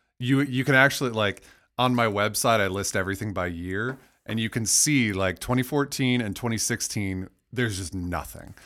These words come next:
There's, like, one piece or, or, or maybe, like, I finished something, like, right before Violet was born, and, you know, and, uh,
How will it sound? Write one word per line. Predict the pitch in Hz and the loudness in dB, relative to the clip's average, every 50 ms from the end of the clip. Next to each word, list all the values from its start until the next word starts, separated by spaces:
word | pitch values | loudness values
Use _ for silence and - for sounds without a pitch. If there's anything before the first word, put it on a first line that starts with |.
| - - - _ | -20 -20 -16 _
There's, | - 123 123 110 | -4 -2 0 2
like, | 123 123 117 - - - - _ _ - | 4 4 4 2 0 -8 -20 _ _ -14
one | - 104 104 110 120 123 123 120 117 117 117 113 113 113 110 101 | -10 -4 -2 2 4 4 6 6 4 4 2 0 0 0 -2 -4
piece | - - - 107 104 101 101 101 101 98 - - 98 | -6 -6 -4 -2 -2 -2 -2 -2 -2 -2 -2 -2 -2
or, | 92 92 90 90 - | -2 -4 -4 -6 -8
or, | - 110 104 98 95 92 | -6 -4 -2 -2 -2 -4
or | - 107 101 | -4 -6 -6
maybe, | 98 101 104 104 113 117 117 117 117 113 | -4 -4 -4 -2 0 0 2 2 0 0
like, | 107 107 104 101 - - | 0 0 -2 -2 -2 -4
I | 98 98 | -6 -6
finished | - - 131 117 113 101 - | -4 -2 -2 -2 -2 -2 -2
something, | - - 120 107 98 - 110 107 | -2 -2 -2 -2 -2 -2 -2 -2
like, | 104 101 95 - | -2 -2 -4 -2
right | 107 107 107 107 107 107 | 0 2 2 2 2 2
before | - 123 117 - - - 156 151 143 139 135 127 127 | 0 -2 -2 -2 0 2 6 8 10 10 10 10 8
Violet | 117 120 120 120 123 123 127 | 8 6 6 6 6 6 2
was | 127 123 117 113 | -2 -4 -6 -6
born, | 104 117 120 113 113 113 113 110 110 | -6 -6 -6 -4 -2 -2 -2 -2 -2
and, | 107 107 110 113 - - - - - - _ | -4 -6 -8 -10 -12 -16 -20 -20 -20 -20 _
you | - - 107 | -8 -4 -2
know, | 107 104 101 98 98 - - | 0 2 2 0 -2 -4 -2
and, | - 113 110 107 107 104 101 95 | 0 2 2 2 2 0 -2 -2
uh, | 101 98 95 95 95 92 92 95 | 0 2 2 2 2 0 -2 -4